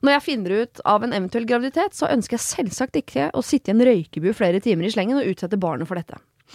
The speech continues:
Vi besøker svigers stort sett hver helg, og på grunn av en times kjøring hver vei overnatter vi også ofte. Vi ønsker også å ha denne lille hemmeligheten for oss selv, fram til det, eh, den berømte tremånederskneika. Det ville være merkelig og litt unaturlig dersom vi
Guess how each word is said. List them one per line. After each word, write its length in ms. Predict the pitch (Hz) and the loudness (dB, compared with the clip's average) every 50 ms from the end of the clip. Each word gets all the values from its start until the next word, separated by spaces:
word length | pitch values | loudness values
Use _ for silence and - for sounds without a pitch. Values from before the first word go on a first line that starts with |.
| - - - - - | -18 -18 -20 -6 -2
Vi 100 | - 302 | 0 0
besøker 320 | 285 330 - 311 277 - 302 - | 0 2 2 2 0 0 -2 -2
svigers 320 | 277 262 247 233 - - - _ - | -2 -2 0 -2 -2 -4 -8 _ -16
stort 240 | - - - - - | -8 -6 -6 -2 0
sett 160 | 254 247 - _ _ - | -2 -2 -2 _ _ -6
hver 320 | 180 190 175 180 214 254 277 277 | -4 -2 2 4 4 4 4 2
helg, 300 | 285 370 403 349 - - - | 0 0 -2 -4 -6 -8 -4
og 220 | - 220 226 233 - | -2 -2 -2 0 0
på 80 | 269 | 0
grunn 140 | 214 226 233 | 0 0 0
av 60 | - | 0
en 120 | 220 208 - | 0 -2 -2
times 240 | 214 208 233 - | -2 -4 -4 -2
kjøring 320 | - 269 214 175 190 226 233 | 0 2 2 2 2 2 2
hver 160 | 208 196 196 | 2 2 2
vei 160 | 196 226 269 330 - | 2 2 0 0 2
overnatter 480 | - 269 240 202 160 160 160 - - | 2 4 4 4 2 -4 -6 -4 -4
vi 80 | 214 190 | -4 -2
også 120 | - 208 | 0 -2
ofte. 280 | - - - - - - - _ _ _ - | -2 -2 -4 -8 -14 -16 -16 _ _ _ -4
Vi 160 | - 226 254 | -2 2 2
ønsker 320 | - 262 214 - - - 208 | 2 2 0 -2 -2 -4 -4
også 120 | 196 - - | -2 -2 -2
å 40 | 220 | -2
ha 80 | 220 214 220 | 0 0 0
denne 120 | 214 214 220 | 0 0 0
lille 200 | 214 208 220 214 | 0 0 0 0
hemmeligheten 480 | 254 247 214 180 165 165 - - 190 | 0 0 0 0 -2 -4 -6 -8 -6
for 80 | - 240 269 | -6 -6 -6
oss 100 | - - | -4 -2
selv, 240 | - 330 381 440 370 - - - - - _ | 0 2 2 2 0 -2 -6 -18 -20 -20 _
fram 320 | - - - 226 196 170 175 | -8 -2 0 2 2 0 0
til 160 | - 233 220 | 0 2 4
det, 160 | 220 214 214 214 214 214 - - | 4 4 4 4 2 0 0 -2
eh, 300 | 202 202 202 196 190 190 | -2 -2 0 -2 -2 0
den 200 | 190 190 208 220 | 0 2 2 4
berømte 440 | 214 226 214 190 170 165 - - 214 | 4 4 2 2 0 -2 -4 -6 -4
tremånederskneika. 880 | - - 180 156 156 160 156 147 165 165 - - 180 139 - - - 113 - _ _ _ _ - - - - - - - - | -2 -2 -2 0 0 -2 -4 -4 -4 -6 -4 -4 -4 -4 -4 -6 -10 -14 -14 _ _ _ _ -20 -20 -20 -20 -20 -20 -20 -4
Det 140 | - 262 294 277 | -2 0 2 2
ville 160 | 320 311 311 | 2 2 2
være 160 | 302 294 330 | 2 2 2
merkelig 540 | 349 349 370 381 302 240 185 151 - - 247 | 0 0 2 2 2 2 0 -2 -2 0 0
og 60 | 277 | 2
litt 160 | 302 302 - - | 2 0 -2 0
unaturlig 480 | 330 311 254 202 160 156 - 208 - 262 233 | 2 2 2 2 0 -2 -2 -4 -2 0 0
dersom 240 | 226 208 - 247 269 | 0 0 0 -2 -2
vi 60 | - | -2